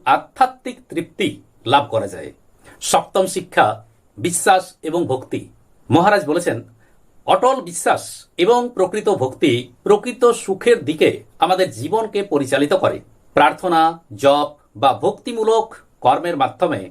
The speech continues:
ঐশ্বরিকতার সাথে সংযোগ গড়ে তোলা যায় এবং মনে শান্তি ও আনন্দ লাভ হয়।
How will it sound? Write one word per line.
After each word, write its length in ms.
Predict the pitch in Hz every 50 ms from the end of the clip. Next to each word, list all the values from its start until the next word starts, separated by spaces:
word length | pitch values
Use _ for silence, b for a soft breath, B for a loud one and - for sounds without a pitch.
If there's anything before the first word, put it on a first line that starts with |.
| - _ _ -
ঐশ্বরিকতার 720 | 175 214 208 - - 240 233 233 208 226 220 220 226 226
সাথে 340 | - - - - - 202 160 - - - -
সংযোগ 540 | - - - 165 185 202 185 - 220 220 214 180
গড়ে 180 | 123 127 127 139
তোলা 200 | - 156 156 160
যায় 260 | 147 170 185 151 - - - _ _ _ _ b b b b b b b
এবং 260 | 151 214 262 233 175 175 208 - _ _ -
মনে 340 | 104 135 160 180 190 190 196 202 196 -
শান্তি 600 | - - - 180 202 247 247 - 196 - - - - -
ও 60 | 143 160 170 -
আনন্দ 340 | 127 143 170 185 190 185 190
লাভ 260 | 180 107 110 123 -
হয়। 260 | - - 107 - -